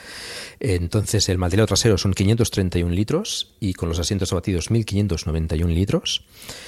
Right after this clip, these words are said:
Tiene maletero delantero, que sería de cincuenta y siete litros en la versión con tra-, con el motor trasero y con veinticuatro litros en el caso de tener, eh, los dos motores.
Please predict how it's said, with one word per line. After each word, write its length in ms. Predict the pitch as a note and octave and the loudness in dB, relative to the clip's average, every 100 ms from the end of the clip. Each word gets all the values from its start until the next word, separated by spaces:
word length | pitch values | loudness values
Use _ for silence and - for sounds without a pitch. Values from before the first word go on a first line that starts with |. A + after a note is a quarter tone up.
| - - - - | -20 -20 -14 0
Tiene 380 | B2 F#2+ D#2 - | 4 4 2 0
maletero 440 | F#2 D#2 E2 D#2+ | 0 2 2 4
delantero, 600 | D#2+ E2 F#2 C3+ F3 B3+ - _ _ _ _ - | 4 2 2 4 2 0 -8 _ _ _ _ -10
que 300 | - D2+ D2+ | -4 -2 -2
sería 300 | - D#2+ D#2 | -2 -2 -2
de 120 | E2 | -2
cincuenta 380 | - E2+ E2+ E2+ | -4 -4 -4 -2
y 20 | |
siete 220 | - F2 | -2 0
litros 340 | G2+ G2 E2 - | 0 0 -2 -2
en 120 | D#2 | -2
la 100 | D2 | -2
versión 540 | D#2 - F2+ E2 D2+ - | -2 0 0 0 -2 -2
con 260 | D#2 D2+ | -2 -2
tra-, 200 | - - - | -4 -8 -4
con 140 | F2+ | -2
el 100 | D#2+ | 0
motor 260 | D#2 D#2 D2 | 0 -2 -2
trasero 560 | D2+ D2+ A2 C#3+ C#4 - | -2 0 2 2 0 -8
y 140 | - | -6
con 540 | F2+ - D2+ D2 C#2+ D2 | -4 -2 -2 -2 -4 -4
veinticuatro 460 | D#2 F2 - D#2 D#2 | -4 -2 -2 -2 -2
litros 260 | E2+ F#2+ | -2 0
en 60 | E2+ | 0
el 100 | D#2 | -2
caso 220 | D2 - | -4 -4
de 80 | D#2 | -4
tener, 600 | D#2 D#2 D2+ C#2+ - - - | -2 -2 -2 -4 -8 -16 -6
eh, 180 | D#2 C#2+ | -4 -2
los 140 | D2+ | -2
dos 160 | - - | -4 -4
motores. 520 | D#2+ F#2+ C#3+ - - | -2 0 -2 -2 -10